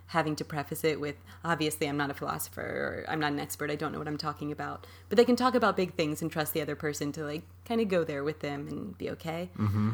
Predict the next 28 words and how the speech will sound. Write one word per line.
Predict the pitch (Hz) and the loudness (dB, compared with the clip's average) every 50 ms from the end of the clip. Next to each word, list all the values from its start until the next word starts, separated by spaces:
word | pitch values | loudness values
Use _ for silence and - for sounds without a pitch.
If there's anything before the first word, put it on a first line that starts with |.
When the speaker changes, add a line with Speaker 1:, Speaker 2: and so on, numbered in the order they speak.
| 113 - | 2 2
Speaker 1:
I | 185 | 2
felt | 202 - 220 208 202 196 196 - | 4 6 6 6 6 4 2 4
a | - 196 | 4 6
lot | 202 226 233 247 240 | 8 10 10 8 8
of | 220 170 | 4 2
that | 180 160 151 147 - - | 0 0 0 0 -2 -2
in | - 160 160 | -2 0 2
their | 156 151 151 | 2 0 0
talks | - 156 147 147 - | 0 0 -2 0 0
about, | 160 156 156 147 143 143 - - - - - | 0 0 0 0 -2 -2 -6 -10 -14 -12 -8
like, | - 175 160 - | -6 -6 -4 -2
morality | 170 170 170 165 160 160 160 160 160 160 | 0 2 4 4 6 6 4 4 2 2
and | 160 156 160 156 | 0 0 0 2
rule | 156 156 151 151 151 | 2 2 2 2 2
and | 147 151 151 | 2 0 0
death, | - 156 139 139 143 143 - - - - - - - - - - - - - | 0 0 0 0 0 -2 -4 -8 -18 -20 -20 -20 -20 -20 -20 -20 -20 -6 0
which | - 240 233 - | 2 2 4 6
they | - 269 | 6 6
had | 247 269 262 | 8 8 8
a | 226 196 | 8 8
lot | 180 165 156 151 | 8 8 6 6
of | 147 147 | 4 2
before | - 160 151 - 151 143 | 0 -2 -2 -2 -2 -4
the | 143 143 | -4 -6
betrayal. | - 147 - - 147 143 143 143 147 151 - - - - - - - - - - | -6 -6 -6 -6 -6 -4 -4 -4 -6 -6 -8 -12 -20 -20 -20 -20 -20 -4 2 2
I | 196 | 4
felt | - 196 180 120 | 6 6 6 6
like | 165 170 160 - - | 6 4 2 0 -4